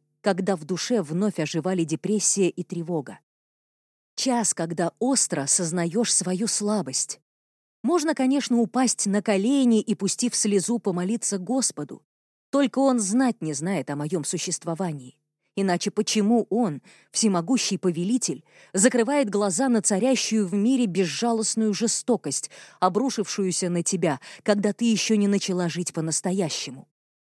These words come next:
В такие минуты затаившаяся боль выходит на поверхность. В душе поднимается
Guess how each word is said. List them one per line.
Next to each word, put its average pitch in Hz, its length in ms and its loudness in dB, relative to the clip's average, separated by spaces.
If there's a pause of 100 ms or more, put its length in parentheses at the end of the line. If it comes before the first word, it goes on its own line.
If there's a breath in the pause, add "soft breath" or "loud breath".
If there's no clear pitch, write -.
(600)
В - 80 -20
такие 302 380 0
минуты 254 460 2
затаившаяся 190 920 0
боль 196 360 0
выходит 170 480 -4
на 180 80 -4
поверхность. 160 800 -8 (360)
В 165 120 -6
душе 185 300 0
поднимается 196 880 0